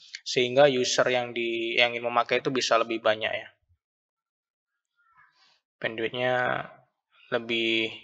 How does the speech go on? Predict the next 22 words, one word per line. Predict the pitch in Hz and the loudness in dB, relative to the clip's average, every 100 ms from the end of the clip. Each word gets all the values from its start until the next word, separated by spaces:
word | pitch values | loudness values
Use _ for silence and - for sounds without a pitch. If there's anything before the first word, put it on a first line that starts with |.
| _ _ - - _ - | _ _ -20 -20 _ -4
lebih | 120 117 | 0 2
besar | 117 - 147 | 2 8 8
diba-, | 147 117 117 | 8 2 2
eh, | 131 120 117 | 6 6 4
ketika | 127 - 120 - 147 147 156 151 | 0 -4 -6 0 4 4 4 0
penggunaannya | 131 117 117 113 120 120 | -6 -4 2 2 2 -2
itu | 117 143 135 135 131 - | -2 0 0 0 -4 -12
sedang | - 131 113 107 110 - | -12 0 4 4 2 -6
tinggi. | 117 117 110 104 _ _ - _ | -10 -8 -12 -12 _ _ -20 _
Karena | - 117 113 | -2 2 2
ini | 113 113 113 113 113 113 110 | 2 -2 -6 -6 -6 -6 -6
sifatnya | 117 104 110 113 | -2 0 0 -2
sharing | 117 110 110 107 | 0 -2 -2 -2
bandwidth, | 107 110 113 139 _ _ | -2 -2 -4 -4 _ _
dipakai | _ - 117 117 113 | _ -2 0 0 0
secara | - 113 | 0 0
bersama-sama, | 110 - 113 110 113 110 117 120 - - - - - _ - | 0 -2 -4 2 2 4 4 4 0 -12 -20 -20 -20 _ 4
ke-, | 123 117 | 6 6
kemungkinan | 120 120 123 - 135 143 | 2 -2 -2 -2 0 0
ini | 131 139 | 0 0
akan | 139 135 | 0 2
mendapatkan | 123 117 117 - 127 123 | 2 4 4 4 4 4